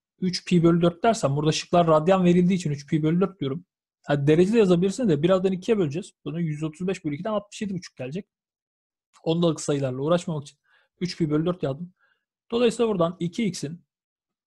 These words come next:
üç pi bölü dört artı k pi olduğunu söyleyebilirim. Her tarafı ikiye bölersek x eşittir üç pi bölü sekiz artı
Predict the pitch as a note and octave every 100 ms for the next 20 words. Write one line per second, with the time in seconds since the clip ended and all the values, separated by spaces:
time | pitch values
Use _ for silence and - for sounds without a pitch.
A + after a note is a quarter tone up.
0 | _ E3+ F3 - G3+ F#3+ F#3+ G3 F#3+ E3
1 | D3+ E3 F#3 _ _ _ _ - G#3+ F#3
2 | F3+ D3+ C3+ C3+ - D#3+ F3 E3+ E3 F3+
3 | F#3 F#3 F#3+ F3+ E3+ - G3 F#3+ F3 D3+
4 | D3 F3+ F3+ F#3 D#3+ D3 D#3+ - _ _
5 | _ _ _ _ _ _ _ - - -
6 | E3+ E3 E3+ E3+ E3+ F3 C3+ - F3